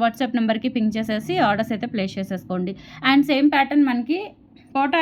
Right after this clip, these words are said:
ఎమరాల్డ్‌తో కూడా చేయించాను. చాలా బాగున్నాయండి ఇయర్ రింగ్స్ అయితే. సింపుల్ and క్యూట్‌గా డైలీ పర్పస్ యూజ్ చేసుకోవచ్చు. క్వాలిటీ కూడా చాలా బాగుంది. బ్యాక్ వచ్చేసి స్క్రూ బ్యాక్ వచ్చేస్తాయి. And రియల్ గోల్డ్‌లో చేయించుకుంటే ఎలా ఉన్నాయో అలా ఉన్నాయండి. సూపర్బ్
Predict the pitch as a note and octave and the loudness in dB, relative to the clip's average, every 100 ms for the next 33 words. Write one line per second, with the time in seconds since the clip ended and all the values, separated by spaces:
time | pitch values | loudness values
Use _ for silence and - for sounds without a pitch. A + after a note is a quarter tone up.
0 | C#4+ B3 B3+ B3+ B3+ A#3+ B3+ C#4+ F#3+ F3+ | 4 4 4 2 -2 -2 -2 -2 -4 -4
1 | F#3+ G3+ D4 B3+ B3+ B3 A3+ A#3 A#3 G3 | -4 -2 2 4 4 2 2 2 0 -2
2 | F#3+ G3+ G3+ A3 A3 G#3 B3+ A3+ A3 B3+ | -2 -4 -4 -4 -4 -8 -4 -4 -2 0
3 | A#3 A3 G#3+ G#3 G#3+ A3+ G3+ G3+ A3 A3+ | 0 -2 -4 -6 -4 -2 -2 -2 -2 -4
4 | A3 A3 G3 G3+ G#3+ G#3+ - F#3 F#3 D4 | -6 -10 -12 -10 -12 -12 -8 -8 -8 -10
5 | - - - - - C4 B3+ C4 C4+ C4 | -12 -18 -20 -14 2 4 4 2 -4 -2
6 | B3 C4 A#3+ G#3 A3+ G#3 G3 G#3+ G#4 - | -2 0 0 0 0 -2 -4 -4 -6 -8
7 | - - - - - - - - - - | -20 -20 -20 -20 -20 -20 -20 -20 -20 -10
8 | G#3 G#3 G#3+ A3+ A3+ G#3+ A3 G#3 G3 G3 | -4 -4 -4 -6 -6 -8 -8 -6 -4 -4
9 | G3 - F#3 - F#3+ D#4 - - - - | -6 -10 -12 -8 -4 -4 -8 -20 -20 -8
10 | G#3+ G3+ A3 C4+ C#4+ A#3+ A#3+ B3+ B3+ A3 | -4 -2 2 2 2 0 0 0 0 -2
11 | A3 A#3 A3 G#3 G#3 G3+ G3 G3 F#3+ F#3 | -2 -2 -2 0 -2 -2 -2 0 0 -2
12 | F#3+ F#3 B3 A3+ - G#3+ G3 | -2 -2 -4 -6 -6 -6 -2